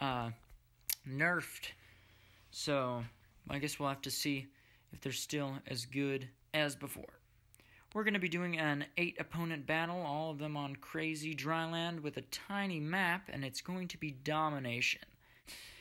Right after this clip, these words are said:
Anyway, here we go. All right.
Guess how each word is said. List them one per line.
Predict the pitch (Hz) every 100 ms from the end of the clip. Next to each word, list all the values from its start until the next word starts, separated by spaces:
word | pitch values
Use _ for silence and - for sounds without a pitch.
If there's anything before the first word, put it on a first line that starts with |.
| -
Anyway, | - 208 151 143 - -
here | 165
we |
go. | 135 - - _ _ _ _ _ _ - _ - - - - - - - - - _ _ _ _ - - - _ - - - _ _ _ _ _ _ _ _ _ _ _ _ - - - - _ _
All | 147 147
right. | 170 202 151 -